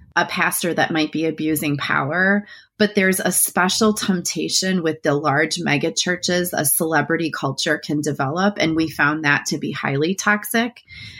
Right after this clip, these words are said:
And then one that was, um, has been big with my dad for decades is the leadership culture.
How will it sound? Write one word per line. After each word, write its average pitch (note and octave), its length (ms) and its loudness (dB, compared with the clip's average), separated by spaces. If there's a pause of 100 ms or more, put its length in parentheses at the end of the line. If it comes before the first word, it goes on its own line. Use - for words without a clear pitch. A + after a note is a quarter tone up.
And G3 180 6
then E3 240 0
one G#3 340 4
that F3 220 4
was, D#3 460 -2 (100)
um, D3 300 2
has G3 200 2
been D#3+ 220 0
big F3 240 2
with F#3+ 200 0
my D3 180 0
dad D3 480 2
for D#3 100 0
decades G#3 760 2
is D3+ 180 0
the D3+ 120 0
leadership D#3 800 0
culture. G#3 760 2